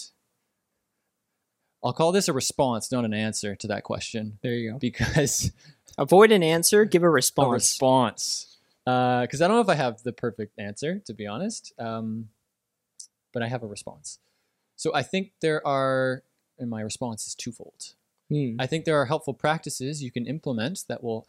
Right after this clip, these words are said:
Speaker 1: help you uh, evaluate your spiritual formation. Um, I think a spiritual mentor,
Speaker 2: Hmm.
Speaker 1: someone that you can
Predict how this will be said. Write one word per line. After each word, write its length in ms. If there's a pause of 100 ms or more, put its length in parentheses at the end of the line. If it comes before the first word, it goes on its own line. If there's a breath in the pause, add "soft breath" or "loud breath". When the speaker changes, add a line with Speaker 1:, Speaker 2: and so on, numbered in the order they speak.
Speaker 1:
help 240
you 380 (680)
uh, 300
evaluate 960
your 500 (440)
spiritual 600
formation. 680 (600)
Um, 440
I 40
think 140
a 40
spiritual 380
mentor, 600 (580)
Speaker 2:
Hmm. 320
Speaker 1:
someone 320
that 140
you 100
can 420